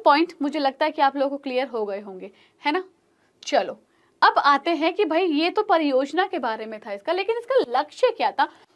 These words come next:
कैसी क्या चीज़ें थी कि जिसके लिए भाई ये सब चीज़ें करनी पड़ी। तो चलो लक्ष्य के बारे में जानते हैं कि अच्छा इसका लक्ष्य ये है। हाँ,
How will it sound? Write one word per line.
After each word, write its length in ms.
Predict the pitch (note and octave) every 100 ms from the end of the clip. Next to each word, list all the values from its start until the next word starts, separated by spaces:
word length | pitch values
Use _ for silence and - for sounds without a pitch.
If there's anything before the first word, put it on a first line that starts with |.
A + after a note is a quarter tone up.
| _ -
कैसी 240 | G4+ B4 B4
क्या 180 | F#4 G#4+
चीज़ें 320 | G4 D#4 E4+
थी 120 | G4
कि 100 | G#4
जिसके 340 | D#4 E4 - F#4+
लिए 120 | F#4
भाई 200 | E4+ F#4
ये 120 | F4
सब 160 | F4+ G4+
चीज़ें 240 | E4+ F4 A4+
करनी 360 | G#4+ G#4+ B4
पड़ी। 300 | - G#3+ F#3+ - _ _ -
तो 60 |
चलो 240 | - A4+ A#4+
लक्ष्य 280 | E4+ D#4+ -
के 60 | G4+
बारे 240 | C#4+ A#3 A#3+
में 140 | A#3
जानते 320 | A3 G#3 A#3+
हैं 80 | D#4+
कि 80 | -
अच्छा 340 | E4 - - D4+
इसका 240 | C4+ E4+
लक्ष्य 340 | C4+ A#3 A#3+ G#4+
ये 260 | D#4+ A3
है। 180 | G3+ F3+ - _ _ _
हाँ, 120 | G#4+